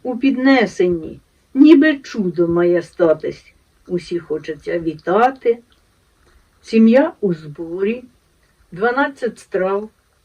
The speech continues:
кутя з узваром на столі, ждуть вечірньої зорі.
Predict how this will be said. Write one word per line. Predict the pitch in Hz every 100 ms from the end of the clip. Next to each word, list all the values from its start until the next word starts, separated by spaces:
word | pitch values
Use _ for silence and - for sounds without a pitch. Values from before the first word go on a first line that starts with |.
| -
кутя | 277 277 220 196 190 214 _ _ _ -
з | 190
узваром | 202 180 202 196 196 196
на | 196
столі, | 190 - 180 180 190 180 _ -
ждуть | 180 160 196 -
вечірньої | 196 202 202 196 196 196 190
зорі. | 180 190 180 190 220